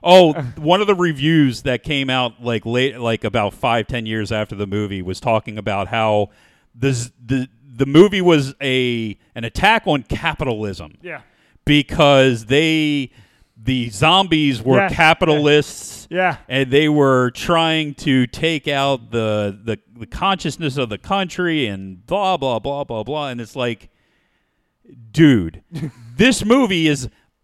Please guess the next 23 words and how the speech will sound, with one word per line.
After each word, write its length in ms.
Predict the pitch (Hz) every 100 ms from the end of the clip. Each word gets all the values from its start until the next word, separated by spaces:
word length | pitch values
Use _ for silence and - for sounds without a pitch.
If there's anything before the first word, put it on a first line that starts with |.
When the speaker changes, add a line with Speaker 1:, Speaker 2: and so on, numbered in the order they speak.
| _ _ _ _ _
Speaker 1:
about 540 | 180 127 - 170 285
capitalism 760 | - 190 123 131 117 117 104 156
Speaker 2:
Mm. 100 | 123 -
Speaker 1:
because 260 | 160 185 151
all 240 | 202 427
they 80 | 233
wanted 260 | 226 175 127
to 80 |
do 200 | 120 285
was 260 | 151 127 110
make 180 | 147 185
a 60 |
Speaker 2:
Make, 80 | -
Speaker 1:
movie 200 | 208 147
Speaker 2:
make 180 | 214 - _ -
Speaker 1:
and 140 | 190
Speaker 2:
fucking, 40 |
Speaker 1:
make 200 | 214 226
fucking 280 | - 277 156
money. 220 | 180 302 240
Speaker 2:
make 120 | 226
fucking 280 | - 277 349
money. 320 | 277 302 170